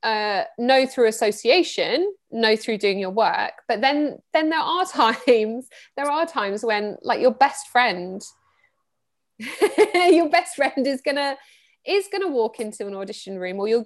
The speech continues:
you're gonna see your best friend on the list of people that are being seen that day by you and the rest of the audition panel. And in those circumstances, I do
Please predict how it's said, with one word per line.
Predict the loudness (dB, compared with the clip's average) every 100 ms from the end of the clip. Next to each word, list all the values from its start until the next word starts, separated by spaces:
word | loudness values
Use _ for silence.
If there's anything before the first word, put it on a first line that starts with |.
| _ -10
you're | -6 -4
gonna | -2 -4
see | -4 -2 0
your | 2
best | 0 0
friend | 0 0 0 -8 -12 -20 -20 0
on | 2 4
the | 4
list | 2 0
of | -8
people | -6 -4 -4 -2
that | -2 -2 -4
are | 0
being | 0 -2
seen | -4 -4 -2
that | -4 0
day | 0 2 0
by | 0
you | 0 0 0 2 0
and | -2
the |
rest | -4 -6
of | -6
the | -4
audition | -4 -4 -6
panel. | -6 -8 -12 _ -20 -20 _ -2
And | 0 0 -6 -8 -2
in | 0 2
those | 2 2 2
circumstances, | 2 2 -4 -4 -6 -6 -4 -4
I | -2 -4
do | -4 -4 -2 -2 -4